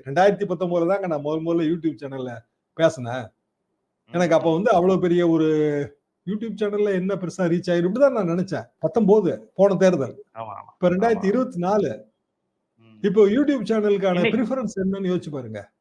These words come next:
Speaker 2: இன்னைக்கு டிஜிட்டல் உலகத்துல நீங்க தவிர்க்க முடியாத சக்தி ஆயிட்டீங்க.
Speaker 1: இல்ல,
Speaker 2: அதே போல
Speaker 1: அது
Speaker 2: உங்களுக்கும்
Speaker 1: எவ்வளவு
Speaker 2: டிஜிட்டல்
Speaker 1: ரீச்?
Speaker 2: உலகம் தவிர்க்க முடியாத சக்தி ஆயில்ல. இல்ல, அத-, அததான் சொல்றேன். அத-, அதைத்தான் நான் அப்படி சொல்றேன். ஆ.
Speaker 1: ம்.
Speaker 2: ஆமா. இப்ப நான் ரெண்டாயிரத்தி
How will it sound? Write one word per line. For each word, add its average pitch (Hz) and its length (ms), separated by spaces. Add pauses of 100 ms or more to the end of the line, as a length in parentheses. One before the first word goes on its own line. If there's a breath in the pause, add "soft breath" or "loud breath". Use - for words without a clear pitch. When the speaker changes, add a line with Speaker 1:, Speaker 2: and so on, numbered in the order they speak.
(540)
Speaker 2:
இன்னைக்கு 170 300
டிஜிட்டல் 240 540
உலகத்துல 233 640
நீங்க 202 220
தவிர்க்க 202 340
முடியாத 202 280
சக்தி 175 240
ஆயிட்டீங்க. 160 260
Speaker 1:
இல்ல, 175 360 (260 soft breath)
Speaker 2:
அதே - 240
போல - 80
Speaker 1:
அது 254 160
Speaker 2:
உங்களுக்கும் 247 440
Speaker 1:
எவ்வளவு - 0
Speaker 2:
டிஜிட்டல் 339 300
Speaker 1:
ரீச்? - 40
Speaker 2:
உலகம் 254 240
தவிர்க்க 254 280
முடியாத 247 260
சக்தி 214 160
ஆயில்ல. 131 200
இல்ல, 233 120
அத-, 208 180
அததான் 294 320
சொல்றேன். 196 260
அத-, 117 220
அதைத்தான் 226 380
நான் 262 120
அப்படி 190 120
சொல்றேன். 139 300 (100)
ஆ. 131 260
Speaker 1:
ம். 151 360 (140)
Speaker 2:
ஆமா. 110 360 (240)
இப்ப - 200
நான் 208 380
ரெண்டாயிரத்தி 240 520